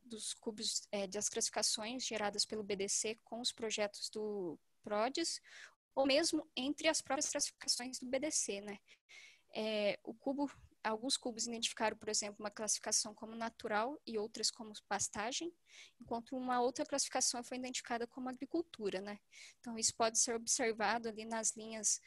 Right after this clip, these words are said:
onze, doze, treze e quatorze dessa trajetória. Já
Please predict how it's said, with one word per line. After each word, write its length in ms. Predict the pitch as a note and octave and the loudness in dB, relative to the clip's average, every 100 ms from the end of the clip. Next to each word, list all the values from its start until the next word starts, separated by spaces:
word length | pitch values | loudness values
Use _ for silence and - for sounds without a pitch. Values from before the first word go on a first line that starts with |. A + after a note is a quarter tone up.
| - - - | -14 -14 -4
onze, 380 | A3+ C#4 C#4+ | 0 2 0
doze, 420 | A3 - A3 A#3+ A3+ | -2 -2 0 0 -2
treze 360 | - G#3 G#3+ | -2 -2 -2
e 60 | A3 | -4
quatorze 600 | - G#3+ - G#3 A3+ - | -6 -6 -4 -2 -2 -2
dessa 280 | A3+ A3 A#3+ | 0 0 -2
trajetória. 760 | - A#3+ D4 - G3 - - - - _ _ - - - - _ _ _ - | -4 -2 -2 -2 -4 -4 -8 -18 -20 _ _ -20 -20 -20 -20 _ _ _ -4
Já 320 | A#3 A3 A#3+ | 2 2 2